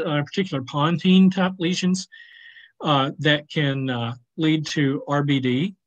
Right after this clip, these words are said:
And we'll talk more about that later this morning. Um,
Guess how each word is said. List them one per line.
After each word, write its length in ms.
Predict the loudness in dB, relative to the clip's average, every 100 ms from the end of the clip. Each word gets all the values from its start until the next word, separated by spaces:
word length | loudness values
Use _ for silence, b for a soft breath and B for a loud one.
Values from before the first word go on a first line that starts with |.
| -10
And 120 | -8
we'll 80 | -4
talk 240 | -6 -4
more 140 | -4
about 260 | -2 -4 -4
that 240 | -4 -4 -4
later 260 | -4 0 0
this 220 | -2 -2
morning. 340 | 0 0 -2 -6 _ B B B B B B B -4
Um, 400 | 0 2 2 -2